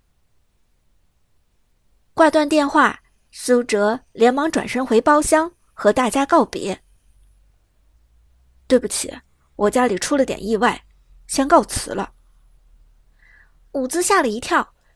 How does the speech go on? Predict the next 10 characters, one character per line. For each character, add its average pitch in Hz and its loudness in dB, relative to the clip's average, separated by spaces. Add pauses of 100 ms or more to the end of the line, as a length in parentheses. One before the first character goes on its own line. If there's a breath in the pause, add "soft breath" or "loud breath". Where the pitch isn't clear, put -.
连 220 2
忙 226 -2
站 349 4
起 254 -6
来 180 -2
问 190 -2
道 - -4 (1120)
：“怎 320 0
么 294 -2
了？ 370 -2